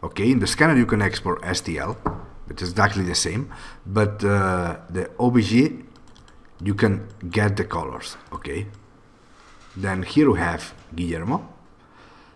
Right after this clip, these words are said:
The idea now is, uh, I will change the view to right. Okay, great. Then the first thing we need to do is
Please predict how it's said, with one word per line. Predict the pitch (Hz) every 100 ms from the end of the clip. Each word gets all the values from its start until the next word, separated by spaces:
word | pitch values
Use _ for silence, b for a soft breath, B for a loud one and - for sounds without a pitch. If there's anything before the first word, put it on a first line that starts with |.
| b
The | 104
idea | 104 143 143
now | 123 117 131 - -
is, | 95 82 - -
uh, | 87 87 80 80 78 78 - - - -
I | 92
will | 90 98
change | - 123 135
the | 113
view | 76 82 139 - - - - - - - - - -
to | 90
right. | 78 57 - - - - - - - _ - - - - - - - - - - - - _ -
Okay, | - - - 151 - - - _ - - - - - - - -
great. | 76 67 104 - B B -
Then | 107 101 101
the | 110 107
first | - 170 -
thing | 131 98
we |
need | 101 98
to | 95
do | 95 120
is | 90 -